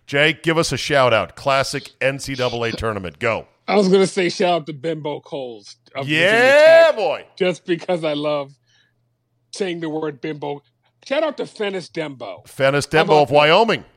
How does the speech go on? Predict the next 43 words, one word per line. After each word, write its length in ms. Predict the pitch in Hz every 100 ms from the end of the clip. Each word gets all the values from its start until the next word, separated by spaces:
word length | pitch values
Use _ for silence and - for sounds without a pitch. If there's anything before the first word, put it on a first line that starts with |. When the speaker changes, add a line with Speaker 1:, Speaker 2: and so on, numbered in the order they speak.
| _ _
Speaker 1:
Exactly. 680 | 110 120 98 131 151 127 101
Speaker 2:
Yes, 60 | -
how 80 |
about 280 | 175 165 147
that? 220 | 143 107 -
Speaker 1:
Uh, 140 | 127 135
Speaker 2:
There 60 | 120
you 40 |
go. 40 | 113
Speaker 1:
shout 340 | 170 175 202
out 240 | 185 185 -
to 160 | 156 95 _
the 100 | 143
time 360 | - 156 151 131
Bobby 300 | 135 143 127
Knight 340 | 127 117 90 _ _ _ _
slammed 600 | - - 139 139 139 131
a 140 | 123
telephone 680 | 117 - 156 151 - 110 98
right 200 | 92 120
off 240 | 135 131 -
the 120 | 104
hook 320 | 139 120 - _ _ _ _
in 120 | 113 120
a 100 | 117
fit 260 | - 160
of 100 | 147
anger 460 | 127 135 123 92 80 -
against 380 | 107 120 -
Dale 220 | 131 127 117
Brown 260 | 123 120
and 100 | 113
L 160 | 113 113
S 160 | 104 -
U. 220 | 101 73 _ _ _ _ -
And 140 | 139
didn't 220 | 151 226
even 160 | 240 196
get 160 | 185 -
teed 200 | 175 170
up 220 | 202 -
for 180 | 139
it 60 | 87